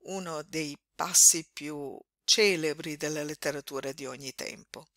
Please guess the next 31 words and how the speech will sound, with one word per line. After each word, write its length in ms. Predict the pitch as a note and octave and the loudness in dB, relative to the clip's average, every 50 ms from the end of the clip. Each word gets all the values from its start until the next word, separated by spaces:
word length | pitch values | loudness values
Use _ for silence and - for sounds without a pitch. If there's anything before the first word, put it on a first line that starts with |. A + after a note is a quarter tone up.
| - - - _ _ _ | -12 -12 -12 _ _ _
Il 200 | _ A3+ A3 G#3+ | _ -6 -6 -4
poema 560 | - - A#3+ A#3+ B3+ C4 D4 D#4 D4+ G#3+ D#3+ D3+ - _ _ _ _ _ | -4 -4 -2 -2 -2 -2 -2 -2 -2 -2 -2 -4 -6 _ _ _ _ _
lucreziano 840 | F#3+ F#3 F3 - - G#3 G#3+ - - - - A3+ A#3 B3 C4 C#4 C#4+ C#4 | -10 -8 -8 -4 -2 0 2 2 2 2 4 2 2 0 -2 -2 4 8
si 200 | - - - A#3+ | 8 8 8 6
apre 340 | A#3+ A#3 - - B3+ C#4+ | 4 0 0 -4 -6 -6
dunque 500 | B3+ A3+ F3+ D3 C#3+ D3+ - - G#3 A3 | -6 -6 -8 -8 -10 -14 -8 -6 -6 -6
con 240 | - - A#3 A3+ A3 | -4 -6 -6 -6 -6
una 240 | A#3 A#3 A#3 G#3+ G#3 - - | -4 -2 -2 -2 -2 -2 -4
invocazione 1040 | - B3 B3+ A#3+ A#3 A3 A#3 A#3+ - - - - - - F#3 D#3+ D#3+ D#3+ F#3 F#3+ F3+ - - | -4 -4 -4 -4 -4 -6 -8 -6 -4 -6 0 2 2 2 2 0 -4 -4 -4 -4 -4 -2 -4
a 100 | G3+ G3 | -4 -4
Venere, 600 | E3+ E3+ C#3 B2+ C3+ C3+ C3 D#3 D3 C#3+ D3+ _ - - _ - _ _ _ - | -2 -4 -4 -4 -6 -6 -4 -4 -4 -4 -6 _ -16 -20 _ -20 _ _ _ -2
la 140 | C#3+ E3 D3+ | 2 2 2
grande 440 | - E3+ F#3 F#3+ G3 G3 F#3+ F#3 E3+ | 2 2 0 -2 -2 -2 -4 -6 -6
divinità 640 | D#3+ E3 D#3+ D#3+ D#3 D#3 D#3 - - F3 F3 E3+ | -6 -8 -12 -12 -12 -12 -6 -2 0 0 0 0
del 200 | D#3+ E3 D#3+ D3+ | -2 -4 -4 -4
piacere 760 | - - D3+ - - - A#3 A#3+ A#3 F#3 D#3+ D3+ C#3+ - - | -4 -6 2 4 4 4 6 4 2 0 -2 -4 -6 -8 -8
e 120 | - D#3+ D#3 | -10 -10 -6
della 260 | - D#3+ D3+ C#3 C#3+ | -4 -2 -2 -2 -4
vita, 420 | F3+ A3 A3 - - - C#3 C#3+ - - - - - - _ | -4 -4 -4 -4 -4 -4 -6 -6 -8 -14 -20 -20 -20 -20 _
che 140 | - - A3+ | -4 -2 0
la 140 | G#3+ G#3 G#3+ | 0 0 0
tradizione 680 | - A#3 A#3 A#3 A3+ A3+ - - D4 E4 D#4+ C4 G3 | 0 -2 -2 -2 -4 -4 -2 -2 -2 -2 -4 -6 -8
considera, 840 | - - F3 F3 F3+ - - - B3+ B3 F3+ D#3 D3+ C#3 C3 - - _ _ | -8 -8 -2 6 10 12 12 12 10 6 0 0 0 0 -2 -4 -6 _ _
in 180 | - E3+ D#3+ D3 | -16 -14 -14 -10
quanto 460 | - - F#3 F3+ E3 F3 - - D#3+ | 0 2 2 2 2 0 -6 -10 -6
madre 400 | E3+ E3 E3 E3 E3 D3+ D3 C#3+ | -4 -2 -2 -2 -4 -6 -8 -8
di 100 | - D3 | -6 -8
Enea, 380 | C#3 C#3+ D3 D#3 F3+ G3 A#3 B3 - - - _ _ _ - | -8 -6 -4 -2 0 0 -2 -2 -6 -14 -20 _ _ _ -10
progenitrice 800 | A3 A3+ G#3 - A3+ A3 A3 G#3+ - G#3+ G3+ G3+ - - G3 | -10 -2 0 0 0 0 -2 -6 -6 -6 -2 2 2 2 2
dei 180 | E3+ E3 D3+ C#3 | 2 -2 -4 -4
Romani. 520 | D3+ C#3 C#3 - - - - C3+ C3 C3+ | -4 -8 -10 -8 -8 -8 -10 -12 -14 -18